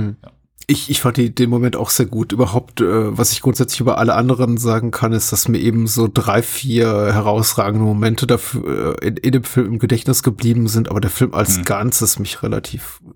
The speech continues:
Speaker 1: also kalt gelassen wäre auch schon zu viel gesagt, weil ich fand die tatsächlich gut. Ich guck mir das jetzt nicht zwei Stunden an und hab öfter das Gefühl, äh, da w-, währenddessen gehabt, dass ich mich langweile oder meine Gedanken irgendwo anders hin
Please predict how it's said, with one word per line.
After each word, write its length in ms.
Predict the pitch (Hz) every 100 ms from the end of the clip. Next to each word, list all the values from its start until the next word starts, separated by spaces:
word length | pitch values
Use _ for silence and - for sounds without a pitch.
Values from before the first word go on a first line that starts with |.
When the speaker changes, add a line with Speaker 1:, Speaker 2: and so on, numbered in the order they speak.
| -
Speaker 1:
also 200 | 101 -
kalt 280 | - 120 139
gelassen 360 | 123 127 151
wäre 120 | 135
auch 100 | -
schon 140 | - 160
zu 140 | 131
viel 180 | - 120
gesagt, 320 | 117 120 117
weil 80 | 127
ich 140 | -
fand 160 | - 131
die 60 | 135
tatsächlich 420 | - 135 110 -
gut. 200 | 143 -
Ich 100 | -
guck 140 | 131
mir 60 | 139
das 140 | 131
jetzt 100 | 113
nicht 160 | 143 143
zwei 160 | 127
Stunden 300 | 123 - 117
an 180 | - 131
und 160 | 135 117 _
hab 220 | - - _ - 71 69 69 - -
öfter 220 | 139 127
das 160 | 113
Gefühl, 300 | 117 - 131 - -
äh, 300 | - 117 120
da 300 | 117 127 90 60
w-, 180 | 101 98
währenddessen 540 | 123 113 117 120 139 127
gehabt, 300 | 113 120 - -
dass 360 | 120 - - _ _ _
ich 200 | - 127
mich 160 | 117
langweile 680 | 123 107 135 120 117 120 117
oder 160 | 113 110
meine 220 | 110 113
Gedanken 300 | 113 127 -
irgendwo 220 | 113 110
anders 300 | 117 127 -
hin 220 | 135 120